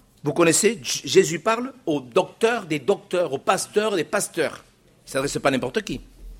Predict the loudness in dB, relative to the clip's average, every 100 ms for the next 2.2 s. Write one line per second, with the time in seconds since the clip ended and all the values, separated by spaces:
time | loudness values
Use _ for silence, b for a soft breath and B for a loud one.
0 | -20 b b -18 -18 _ b b 2 4
1 | 2 0 -2 -4 -6 -6 -6 -4 -4 -6
2 | -8